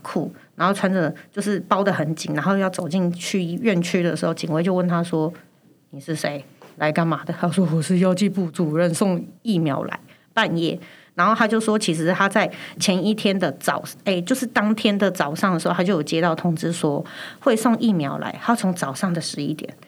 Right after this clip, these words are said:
等到晚上的十一点。然后后来人家跟他说没有办法送疫苗，他就心里想说：“我是被分手了吗？你跟我讲等等会送来，他的那个等等等了十二个小时。”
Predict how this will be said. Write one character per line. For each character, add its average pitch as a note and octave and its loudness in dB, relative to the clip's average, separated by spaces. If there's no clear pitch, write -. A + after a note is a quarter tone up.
等 D3+ -2
到 G3+ 2
晚 D3+ 0
上 F3+ 0
的 E3 2
十 - -4
一 - -2
点。 - -8
然 F#3 0
后 G3+ 4
后 A#3+ 4
来 F3+ 2
人 D#3+ 0
家 F3+ 2
跟 - -
他 G3+ 2
说 G3 0
没 G3 2
有 F#3 4
办 F3+ 2
法 D#3 0
送 F3 0
疫 F3+ 0
苗， D#3 -2
他 G#3+ 0
就 B3 4
心 A#3+ 4
里 - 2
想 G3+ 2
说 G3 0
：“我 D#3 0
是 - 0
被 A3 4
分 G3 2
手 D#3+ 0
了 - -4
吗？ C#3+ -6
你 G3 0
跟 C4 4
我 C#4+ 4
讲 D#3+ -2
等 F#3+ 4
等 G3+ 2
会 A3+ 4
送 A#3 4
来， F#3+ 2
他 G3 4
的 A3 2
那 G#3+ 4
个 A3 4
等 F3+ 2
等 D#3 2
等 D#3+ 0
了 D#3 2
十 D#3+ 0
二 F3 2
个 D3+ -2
小 - -8
时。” - -10